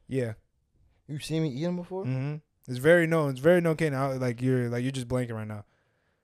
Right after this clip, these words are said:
Speaker 2: Swedish Fish.
Speaker 1: Swedish Fish is number two. Yes, sir. And number four is a variation of one of the top tens, but it's not, like, it's like how, like, M-, there's M and, there's M and M's and then there's peanut M and M's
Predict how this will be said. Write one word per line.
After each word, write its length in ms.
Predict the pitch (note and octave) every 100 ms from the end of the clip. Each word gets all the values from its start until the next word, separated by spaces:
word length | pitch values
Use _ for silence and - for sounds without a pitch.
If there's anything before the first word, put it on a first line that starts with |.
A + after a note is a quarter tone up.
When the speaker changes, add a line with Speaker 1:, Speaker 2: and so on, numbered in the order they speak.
| _ _ _ _ _ _ _ _ _ - - _ - _ _
Speaker 2:
Swedish 540 | - - - D3+ C3+ -
Fish. 260 | A#2+ G#2
Speaker 1:
Swedish 420 | - C3+ D3+ D#3
Fish 280 | - D#3+ D#3
is 120 | D3
number 400 | C3+ C#3 D#3 D#3 D3+
two. 580 | - E3+ F3 E3 D3 B2
Yes, 220 | C3 C3
sir. 500 | - D3+ D3 B2+ A2+ - _ _ _ -
And 160 | C#3 C3
number 320 | D3+ F3 F3
four 440 | - - E3 F3+
is 200 | E3+ D#3+
a 80 | D3
variation 840 | C3 C3 D#3+ E3 D3 D3+ D3+ D3 C3+
of 320 | C3 A#2+ A#2
one 280 | A#2+ C#3+ D3+
of 80 |
the 380 | C#3 C3+ B2+ B2+ -
top 260 | - C3 -
tens, 460 | C3 A2+ G#2+ - -
but 120 | B2+
it's 100 | C3+
not, 300 | C3 C#3 C#3
like, 320 | C3 A#2 A2+ - _ _ _ -
it's 140 | C#3
like 140 | E3 C#3+
how, 480 | D#3 C#3+ C3+ B2+ A#2+ _ _ _ _
like, 340 | C3+ B2 - -
M-, 200 | - D#3+
there's 180 | D3+ C#3+
M 180 | D3+ E3
and, 200 | D#3 D3+
there's 160 | D3 C#3+
M 180 | D#3 D#3+
and 140 | D#3
M's 320 | D#3+ F3 F#3+
and 100 | D#3 C#3
then 80 |
there's 180 | C3+ C3
peanut 320 | - G3 G3+ D3
M 160 | B2
and 120 | A#2
M's 480 | A2+ A2+ G#2+ G#2 -